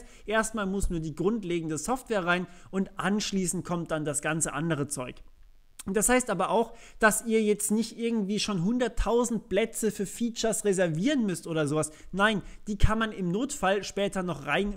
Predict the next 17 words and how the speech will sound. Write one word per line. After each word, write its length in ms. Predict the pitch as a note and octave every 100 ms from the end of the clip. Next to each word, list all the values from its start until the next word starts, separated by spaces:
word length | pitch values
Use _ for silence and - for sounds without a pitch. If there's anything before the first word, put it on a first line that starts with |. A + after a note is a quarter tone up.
| E3
refactoren, 640 | G#3 - A3 - D#3+ C3+
so 140 | C#3 C3
heißt 240 | F#3+ -
das 140 | C#3+
Ganze 260 | - B2+ -
offiziell. 420 | C#3 D#3+ - G3+ G3+ - - -
Das 160 | G3+
heißt, 220 | A3+ A#3+ G#3
man 140 | G3
verändert 540 | G3 E3 G3 A3+ A3
den 160 | E3 C#3+
Code 300 | C#3+ D3+ D3+
so 140 | D#3+
weit, 360 | C#3+ D3+ E3 -
dass 160 | D#3+ D3+
es 160 | -
einigermaßen 800 | - D3+ G3 F3+ D#3 E3+ E3+ F3